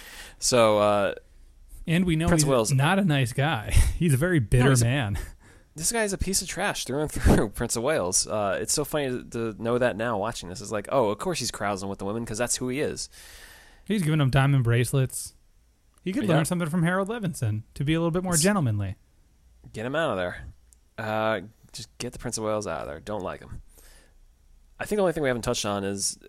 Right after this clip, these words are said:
Speaker 1: Bates and Anna, which is, uh, they find a ticket stub.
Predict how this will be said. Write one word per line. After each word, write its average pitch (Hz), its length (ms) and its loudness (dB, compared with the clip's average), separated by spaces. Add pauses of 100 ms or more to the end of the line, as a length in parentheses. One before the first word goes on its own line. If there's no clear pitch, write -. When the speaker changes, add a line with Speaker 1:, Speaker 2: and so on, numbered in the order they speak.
Speaker 1:
Bates 113 220 -6
and 101 80 -6
Anna, 104 380 -6 (2000)
which - 180 -8
is, 104 220 -4
uh, 95 420 0 (480)
they 110 80 -4
find 120 240 -2
a - 20 0
ticket 107 400 -4 (220)
stub. 101 420 -2